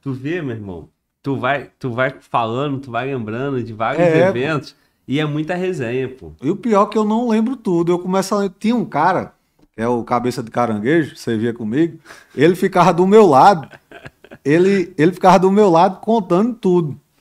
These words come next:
Speaker 2: Ele já sabia minhas histórias tudinho, pô. Aí quando eu esquecia, ele vinha do meu lado e dizia,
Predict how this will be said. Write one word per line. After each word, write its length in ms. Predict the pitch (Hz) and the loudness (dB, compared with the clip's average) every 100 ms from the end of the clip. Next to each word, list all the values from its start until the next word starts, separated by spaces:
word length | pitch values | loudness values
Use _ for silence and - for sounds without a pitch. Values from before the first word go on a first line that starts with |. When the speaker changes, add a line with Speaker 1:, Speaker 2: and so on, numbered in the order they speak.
| - | -6
Speaker 2:
Ele 140 | 139 | -2
já 140 | 151 214 | 2 2
sabia 320 | 233 208 214 | 2 2 2
minhas 180 | 214 180 | 2 0
histórias 380 | 190 - 180 165 | -2 -2 -2 -2
tudinho, 320 | 254 214 175 | -4 -2 -2
pô. 200 | 156 95 _ _ _ | -4 -12 _ _ _
Aí 120 | 113 | -4
quando 220 | 139 202 240 | 0 2 4
eu 100 | 240 | 4
esquecia, 540 | 226 214 190 226 233 | 6 4 4 2 2
ele 120 | 214 | 4
vinha 180 | 175 196 | 2 2
do 100 | 190 | 2
meu 140 | 180 | 4
lado 160 | 160 180 | 6 4
e 40 | 180 | 2
dizia, 320 | 139 131 101 | 0 0 -2